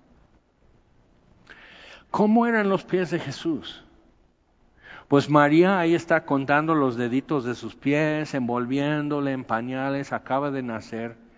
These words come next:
Pero Jesús caminó días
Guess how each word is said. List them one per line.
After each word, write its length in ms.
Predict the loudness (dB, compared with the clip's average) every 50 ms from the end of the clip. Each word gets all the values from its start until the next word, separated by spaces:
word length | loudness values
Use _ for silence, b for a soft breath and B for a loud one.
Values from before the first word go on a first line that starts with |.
| B B B B B B B B B 2
Pero 380 | 6 6 8 8 6 4 2 -2 -8 -18 -6
Jesús 400 | -4 -2 0 2 2 0 0 -2
caminó 800 | 0 0 2 2 4 2 2 2 2 0 0 0 -2 -4 -6 -8 -14 -20 -20 -2 0
días 800 | 2 4 6 6 4 4 2 -2 -8 -10 -10 -12 -14 -16 -20